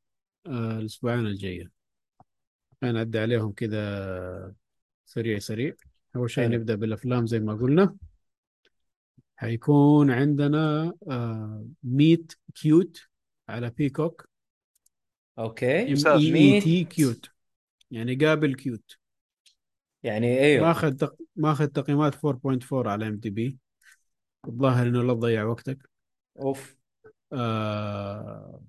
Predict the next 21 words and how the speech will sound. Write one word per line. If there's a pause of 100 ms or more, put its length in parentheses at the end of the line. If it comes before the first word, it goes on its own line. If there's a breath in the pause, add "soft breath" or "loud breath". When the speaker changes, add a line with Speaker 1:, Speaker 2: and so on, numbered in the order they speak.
(120)
Speaker 1:
اللي
بعده
حينزل
سبتمبر
ثلاثة
وعشرين
على
نتفليكس، (160)
A
Jazz
Man's
Blues. (840)
A
Jazz
Man's
Blues. (460)
Speaker 2:
حلو. (720)
Speaker 1:
آه،
اللي
بعده (100)
Don't